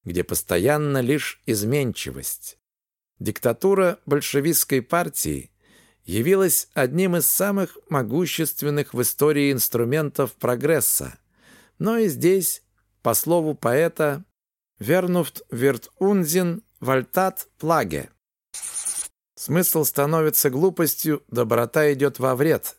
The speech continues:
немецкая. Иоганн Вольфганг фон Гёте, тысяча семьсот сорок девятый, тысяча восемьсот тридцать второй, Фауст, часть первая.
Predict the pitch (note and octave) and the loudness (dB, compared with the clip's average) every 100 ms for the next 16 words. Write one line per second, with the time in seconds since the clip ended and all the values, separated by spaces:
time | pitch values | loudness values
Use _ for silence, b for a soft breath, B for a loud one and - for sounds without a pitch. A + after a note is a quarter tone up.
0 | - A2+ A#2 F#2+ - - D2 A1+ _ _ | -4 -2 0 -2 -4 -6 -8 -10 _ _
1 | _ _ _ A2+ A#2 G#2+ D3+ D#3 - A2 | _ _ _ 0 2 2 0 0 -6 -4
2 | A#2+ D#3+ C#3+ B2+ C#3 C3+ A#2 - _ - | 2 2 2 2 2 0 -6 -12 _ -16
3 | - C3+ C3 B2 D#3+ C#3 - D2 C2 _ | -4 -2 0 2 0 0 -6 -8 -8 _
4 | _ _ _ _ - C3+ - - B2+ - | _ _ _ _ -4 0 0 0 0 0
5 | A#2 C#3 B2 - B2 G#2+ G2+ A2 D#3 D3+ | 0 2 2 2 2 0 0 2 0 0
6 | C3 - C#3+ C#3+ - A#2 A#2 A2+ - C3 | -2 -2 -4 -4 -4 -2 -2 0 0 -2
7 | - C3 - A#2 - A#2+ A2+ D#3+ D#3 - | -2 -4 -2 -6 -4 0 2 0 0 -8
8 | _ _ - D3+ E3+ D#3 - - - C3+ | _ _ -2 2 2 0 -6 -12 -4 -2
9 | C3 - - F#2 D2+ C#2+ B1 | -2 -4 -2 0 -2 -6 -10